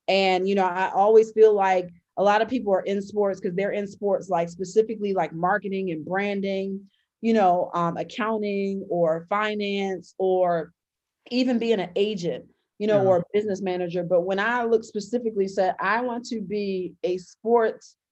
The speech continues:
Speaker 1: S M S strategist for collegiate and professional athletes"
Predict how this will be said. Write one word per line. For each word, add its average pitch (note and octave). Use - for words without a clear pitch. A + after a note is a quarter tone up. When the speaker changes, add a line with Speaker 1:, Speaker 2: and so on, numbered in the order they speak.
Speaker 1:
S G3+
M G#3
S G3+
strategist F3+
for G3
collegiate G3+
and F#3+
professional G3+
athletes" E3+